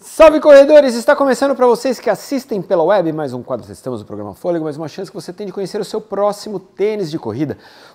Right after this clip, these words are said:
Muito bem, cara, é com muita alegria que trago pra você a nova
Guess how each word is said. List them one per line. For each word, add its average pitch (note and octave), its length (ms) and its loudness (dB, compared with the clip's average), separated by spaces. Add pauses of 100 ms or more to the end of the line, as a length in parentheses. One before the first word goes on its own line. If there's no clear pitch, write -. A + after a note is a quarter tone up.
Muito A4 240 2
bem, A3+ 220 4
cara, D#3 300 6
é - 20 2
com A#3+ 160 -4
muita A#3+ 400 -4
alegria A3 440 0
que F#3 120 -4
trago F3 260 -2
pra E3 100 -6
você E3 680 -4 (260)
a D3+ 120 -6
nova F#3+ 680 0